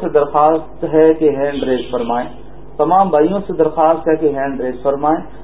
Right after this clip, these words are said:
اور جو بھی سوال پوچھنا چاہیں تو الحمدللہ ثم الحمدللہ ہمارے استاد صاحب موجود ہیں، ان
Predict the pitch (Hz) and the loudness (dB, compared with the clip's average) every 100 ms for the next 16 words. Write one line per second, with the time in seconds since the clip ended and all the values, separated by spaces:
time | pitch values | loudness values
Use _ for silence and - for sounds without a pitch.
0 | - 147 151 156 151 135 160 165 170 170 | -2 2 6 6 4 2 2 2 0 2
1 | 143 147 151 139 139 147 139 139 143 156 | 2 2 2 0 0 0 -2 0 0 0
2 | 160 - - - 143 139 139 165 160 156 | -4 -12 -18 0 2 2 0 -4 2 4
3 | 151 151 151 151 151 147 143 135 143 - | 6 4 2 2 -4 -2 0 2 0 -4
4 | 143 139 139 139 143 143 147 - - - | -6 2 4 4 4 4 2 -6 -14 -12
5 | 135 143 139 139 139 135 135 143 139 131 | -4 2 2 2 2 0 2 0 2 0
6 | 139 165 160 165 - - - 202 | 2 2 2 -2 -6 -12 -6 -6